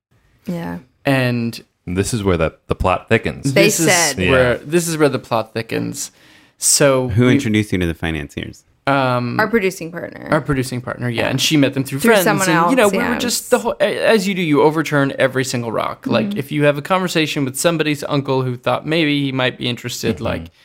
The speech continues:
Speaker 2: just play it out. Always play it out. Like, there's nothing. The, the only risk you feel is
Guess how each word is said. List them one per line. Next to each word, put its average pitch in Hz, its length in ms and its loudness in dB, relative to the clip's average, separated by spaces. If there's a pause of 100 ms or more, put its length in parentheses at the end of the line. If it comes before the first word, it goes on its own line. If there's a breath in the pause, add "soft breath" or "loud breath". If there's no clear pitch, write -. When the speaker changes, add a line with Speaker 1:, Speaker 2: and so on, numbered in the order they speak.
(220 soft breath)
Speaker 2:
just 143 320 0
play 151 320 0
it 143 100 2
out. 113 440 -2 (100)
Always 143 300 2
play 131 240 0
it 127 80 2
out. 113 340 -2 (100)
Like, 127 280 -6 (260)
there's 127 240 -4
nothing. 123 640 -2 (800)
The, - 200 -8
the 147 180 2
only 160 240 2
risk 139 340 -2
you 131 60 -8
feel 123 260 -2
is 120 240 -8